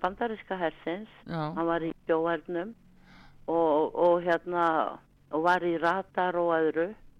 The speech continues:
Speaker 1: Háþróað, hann var mjög vel menntaður innan hersins. Og svo taka þeir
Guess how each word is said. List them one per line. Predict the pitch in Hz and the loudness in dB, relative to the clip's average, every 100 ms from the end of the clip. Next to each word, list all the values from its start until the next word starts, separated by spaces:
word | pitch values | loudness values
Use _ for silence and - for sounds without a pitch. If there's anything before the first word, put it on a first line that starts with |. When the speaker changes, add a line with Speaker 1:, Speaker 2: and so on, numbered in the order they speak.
| - - - _ _ _ | -20 -20 -20 _ _ _
Speaker 1:
Háþróað, | - 156 175 190 175 175 170 139 139 156 | -10 0 4 4 0 0 0 2 0 0
hann | 160 | 0
var | 160 | 2
mjög | 165 175 196 233 226 | 2 0 0 0 0
vel | 208 208 | 0 0
menntaður | 208 190 185 - 175 170 170 | -2 -6 -6 -4 -2 0 0
innan | 165 165 | 0 -4
hersins. | 165 151 - 156 175 - - - - - - - - - - - - - | -4 -8 -4 -4 -4 -12 -20 -20 -20 -20 -20 -20 -20 -20 -20 -20 -20 0
Og | 170 180 170 - - - | 4 6 6 2 -6 -6
svo | - 202 | 0 0
taka | - 226 233 254 | 2 0 2 0
þeir | 226 | 0